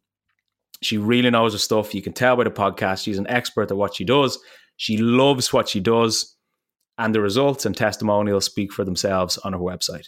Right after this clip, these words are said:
So if you haven't checked out her website, if you haven't checked out her social media accounts, make sure you do. They'll be linked below. And as always,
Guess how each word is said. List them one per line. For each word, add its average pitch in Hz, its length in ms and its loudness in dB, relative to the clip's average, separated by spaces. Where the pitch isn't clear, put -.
So 95 360 -4
if 107 100 -8
you 110 60 0
haven't 143 240 4
checked 160 240 4
out 151 120 4
her 147 60 4
website, 139 520 2
if 104 100 -8
you 104 80 -4
haven't 160 680 0
checked 139 340 0
out 131 260 2
her 113 60 -6
social 113 360 2
media 151 300 4
accounts, 143 460 0
make 110 200 2
sure 110 180 4
you 107 120 4
do. 92 260 0
They'll 101 100 -6
be 101 100 -2
linked 104 280 -2
below. 87 340 -4
And 151 160 4
as 170 160 4
always, 170 580 4